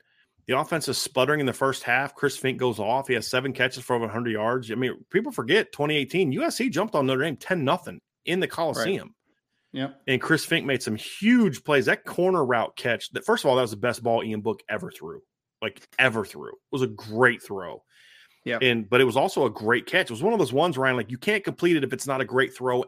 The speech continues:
Speaker 1: and a great catch. And I think Chris Fink is a guy that, that gets very much overlooked for how good he was that last season for Notre
Speaker 2: Yeah.
Speaker 1: Dame. He was a really good player that year. Great compliment to those other two outside guys, in my opinion.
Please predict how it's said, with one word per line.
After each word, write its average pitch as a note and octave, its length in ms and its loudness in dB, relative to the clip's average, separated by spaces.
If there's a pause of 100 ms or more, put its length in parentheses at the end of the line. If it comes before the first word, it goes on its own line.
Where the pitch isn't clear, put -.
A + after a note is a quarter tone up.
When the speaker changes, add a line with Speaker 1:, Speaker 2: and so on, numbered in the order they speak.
(160)
Speaker 1:
and B2+ 240 -4
a A#2 40 0
great G#2+ 260 -6
catch. - 500 -14 (920)
And A2 300 0
I G2 200 -6
think F3 200 -2
Chris D#3 240 0
Fink D3 200 -2
is A2+ 120 -4
a A2+ 40 -2
guy A2+ 240 0
that, E2+ 120 -6 (240)
that A2+ 320 -4
gets B2 200 -2
very B2 360 2
much C3 280 -2
overlooked A2 760 -4 (580)
for B2+ 160 -4
how A#2+ 140 0
good A2+ 240 6
he A#2 100 -2
was G#2 300 -2
that F#2 220 -4
last F#2 320 -6
season E2+ 440 -12 (240)
for G#2 160 -8
Notre F2 260 -12
Speaker 2:
Yeah. B2 140 -6
Speaker 1:
Dame. A#2 140 -18 (200)
He C3 120 -4
was A#2+ 80 -8
a F#2 120 -6 (260)
really C3 200 0
good F2+ 160 -10
player F2+ 240 -12
that D#2 140 -14
year. - 100 -14
Great G3+ 260 4
compliment A#2+ 560 -2
to A#2 60 -6
those A2 220 -2
other A2 160 -2
two G#2 180 -6
outside E2+ 340 -10
guys, - 280 -16
in D#2 80 -16
my D2 100 -16
opinion. - 240 -20